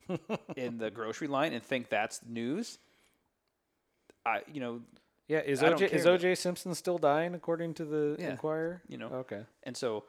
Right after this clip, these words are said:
Speaker 2: I, I, so I look at a lot of people's posts. They just see, you know, they get it from one quote unquote biased news source, you know, either extreme left or extreme right or whatever. I mean, trying to find that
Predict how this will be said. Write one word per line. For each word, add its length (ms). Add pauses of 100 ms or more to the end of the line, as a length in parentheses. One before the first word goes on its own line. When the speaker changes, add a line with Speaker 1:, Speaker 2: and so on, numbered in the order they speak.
(680)
Speaker 2:
I, 240
I, 180
so 160
I 60
look 240
at 60
a 20
lot 220
of 80
people's 260
posts. 460
They 120
just 180
see, 100
you 140
know, 60
they 100
get 140
it 80
from 300
one 480 (1500)
quote 180
unquote 300
biased 640
news 340
source, 340
you 60
know, 120 (100)
either 260 (160)
extreme 460
left 320
or 80
extreme 420
right 320
or 120
whatever. 220
I 40
mean, 100
trying 220
to 60
find 360
that 260